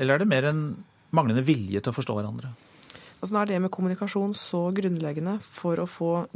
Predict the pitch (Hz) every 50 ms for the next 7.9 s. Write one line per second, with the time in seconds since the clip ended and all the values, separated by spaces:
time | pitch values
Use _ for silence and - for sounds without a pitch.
0 | 165 - - 165 160 156 160 175 175 170 - - 175 175 165 165 151 160 190 240
1 | 262 220 - 185 175 - 196 170 165 - _ - 151 147 151 - 170 165 165 151
2 | 147 - - 180 - - 240 - - - - - _ - - - - - - -
3 | 190 208 190 196 196 190 190 - 180 - - 160 165 160 170 170 - 170 160 -
4 | 143 135 - - 170 170 175 196 185 156 143 151 180 196 180 180 180 180 180 170
5 | 170 156 143 - - - - 175 165 - - 170 160 160 156 - _ - _ -
6 | 180 185 196 202 208 185 147 - - - 175 175 180 180 180 190 - - - -
7 | 156 - - - - 165 151 143 - - - - 113 170 185 202 208